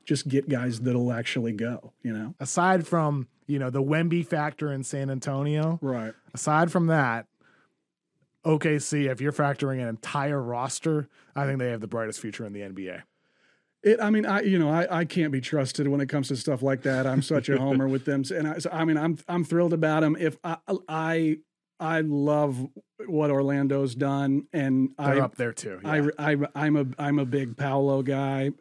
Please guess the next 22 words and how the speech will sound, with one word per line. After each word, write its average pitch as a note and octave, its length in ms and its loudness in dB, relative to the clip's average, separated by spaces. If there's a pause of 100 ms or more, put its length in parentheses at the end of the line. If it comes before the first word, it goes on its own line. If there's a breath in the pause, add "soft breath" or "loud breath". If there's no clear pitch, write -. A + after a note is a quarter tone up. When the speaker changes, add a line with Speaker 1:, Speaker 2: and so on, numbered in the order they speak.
Speaker 1:
um, B2 520 -2
and, C3 320 0
you D3+ 80 0
know, A#2 140 -4
Franz C3 460 -4
is A#2 200 -4
fantastic, B2+ 880 -4
and B2+ 340 -2
it's C3+ 240 -6
been C3 200 -2
exciting B2 440 -4
to A#2+ 60 -12
see C3+ 220 -4
what B2 220 -4
Fultz B2+ 300 -8
has B2+ 140 -8
become C3 400 -4
down B2+ 260 -4
there. B2 380 -6 (400 loud breath)
And, B2 560 -2 (100)
um, A#2+ 480 -6
I, C#3 460 -2